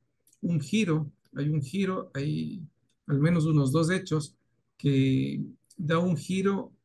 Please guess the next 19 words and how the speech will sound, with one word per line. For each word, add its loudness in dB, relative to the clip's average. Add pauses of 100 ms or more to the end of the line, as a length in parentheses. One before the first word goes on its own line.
(120)
sobre -2
las -2
tendencias 0
o -2
las -2
preferencias -2
electorales. -14 (580)
Y 4
el 4
primer 2
giro 0
que -8
da -2
es 2
el 2
miércoles 0
nueve 0
de -2
agosto -6